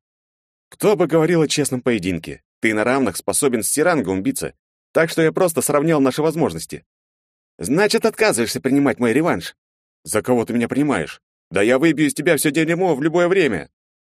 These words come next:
«Отлично. Тогда, может, прямо сейчас, а?»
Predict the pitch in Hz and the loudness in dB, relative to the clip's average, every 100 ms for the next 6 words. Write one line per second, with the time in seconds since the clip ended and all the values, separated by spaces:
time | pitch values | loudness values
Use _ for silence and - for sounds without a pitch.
0 | - 151 185 170 175 175 202 175 - _ | -8 -4 -2 0 0 0 -2 -2 -10 _
1 | _ _ 131 175 180 151 - 170 175 160 | _ _ 0 2 2 0 0 0 0 -2
2 | 165 220 - 156 202 | 0 0 2 -2 -2